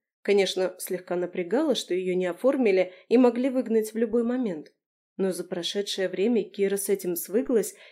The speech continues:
а начальница никогда прежде не давала поводов сомневаться. «Так». Женщина поднялась из-за стола,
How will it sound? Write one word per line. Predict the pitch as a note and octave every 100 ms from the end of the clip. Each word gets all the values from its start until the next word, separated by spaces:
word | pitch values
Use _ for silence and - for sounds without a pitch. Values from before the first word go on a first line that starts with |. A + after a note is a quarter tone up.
| _
а | G3+
начальница | G3 F3+ - F3+ F#3 G#3 - A3+
никогда | G#3+ G#3 F3+ F3+
прежде | F3+ A3 A3 C4
не | C4+
давала | A#3+ G#3+ G#3 G3
поводов | G3 F#3 F#3 F3
сомневаться. | - G3+ G3+ F#3 E3+ - C#3 - _ _ _ _ _
«Так». | - B3 - - - - _ _ - -
Женщина | F3+ F#3+ F#3+ - G3 F#3+
поднялась | F#3 E3+ F#3+ F#3+ A3+ -
из-за | E3+ F3
стола, | - - F3 G3 C4